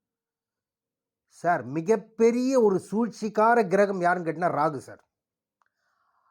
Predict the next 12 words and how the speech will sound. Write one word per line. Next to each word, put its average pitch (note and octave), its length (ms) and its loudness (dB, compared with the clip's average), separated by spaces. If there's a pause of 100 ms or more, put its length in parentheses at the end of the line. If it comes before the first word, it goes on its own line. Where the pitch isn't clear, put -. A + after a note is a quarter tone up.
(120)
அந்த F#3 320 -2 (160)
ராகு B3+ 440 4 (320)
இரண்டாம் B3 480 2
வீட்டில் G3+ 300 2
அமர்ந்து A#3 380 2 (400)
தசா F#3+ 280 0
வருஷம் A3 380 0
நிறைய G#3+ 340 2
பேருக்கு G#3 440 0 (920)
சிறு B3 300 0
வயதுல A#3 340 4
வந்து A3+ 140 2